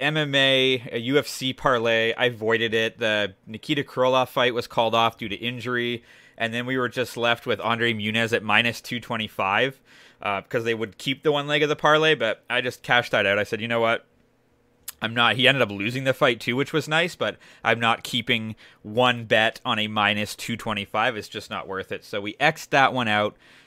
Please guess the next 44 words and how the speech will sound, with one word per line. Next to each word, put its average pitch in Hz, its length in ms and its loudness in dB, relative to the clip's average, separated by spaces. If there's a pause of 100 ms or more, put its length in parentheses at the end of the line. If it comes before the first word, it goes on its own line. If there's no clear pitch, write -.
So 110 440 0
that 127 340 4
is 120 160 -6
voided. 104 560 -2
Uh, 98 340 0
and 107 120 -10
the 104 40 -10
Toronto 151 280 0
Raptors, 139 400 2
they 113 100 4
won 143 220 4
by 185 140 4
four. 110 600 6 (600)
So - 140 -10
we 120 80 -2
lo-, 131 120 2
we 123 100 -6
did 143 220 2
lose 156 240 6
that 139 200 4
bet. 131 140 6
It 120 60 0
was 113 120 -2
interesting. 131 440 -4
So 113 140 -2
I, - 20 -2
the 110 180 -4
other 156 100 2
two 151 140 -10
bets 131 220 0
were 127 100 0
on 113 80 -2
Toronto 123 380 0
teams. 95 480 -10 (260)
I 113 100 0
bet 123 300 4 (160)
Toronto 160 600 2 (180)
to - 100 -10
cover. 110 640 0 (240)
They 117 120 4
won, 120 420 2
but 117 140 0
didn't 113 240 -6
cover. 113 520 2